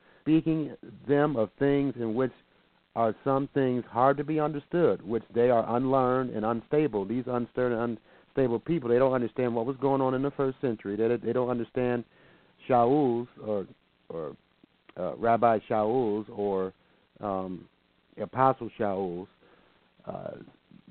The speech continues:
Jewish background. And because of that, many people trip up on his epistles. They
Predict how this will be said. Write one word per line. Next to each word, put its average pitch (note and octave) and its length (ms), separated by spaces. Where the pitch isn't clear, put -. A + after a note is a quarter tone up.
Jewish B2+ 320
background. G2+ 560
And G2+ 120
because C#3 340
of A#2+ 120
that, G2 280
many A#2+ 340
people C3+ 360
trip C3+ 340
up C3 220
on A2 180
his A2+ 160
epistles. C3 480
They F3+ 120